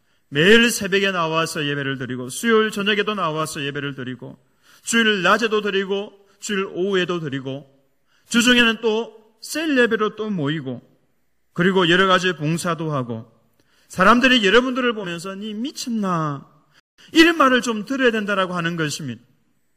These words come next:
예수님께서는 식사를 못하실 정도로 바쁘셨습니다.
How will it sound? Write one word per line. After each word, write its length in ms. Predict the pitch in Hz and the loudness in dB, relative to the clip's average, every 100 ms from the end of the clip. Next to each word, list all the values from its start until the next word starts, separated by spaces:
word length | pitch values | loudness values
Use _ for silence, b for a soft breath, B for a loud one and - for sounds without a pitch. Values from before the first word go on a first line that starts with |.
| _ _ _ _ _ _ _ _ _ _ _ _ _ _ _ _ _ - | _ _ _ _ _ _ _ _ _ _ _ _ _ _ _ _ _ -8
예수님께서는 920 | 131 156 175 175 160 165 143 139 - _ _ _ _ _ | -4 -2 -4 -4 -6 -4 -4 -6 -8 _ _ _ _ _
식사를 380 | - - 180 170 | -16 -10 -8 -6
못하실 480 | 143 139 156 156 147 | -8 -8 -10 -8 -8
정도로 360 | 139 131 135 | -6 -6 -8
바쁘셨습니다. 800 | 131 117 139 131 123 - 113 107 | -8 -10 -10 -10 -10 -10 -10 -12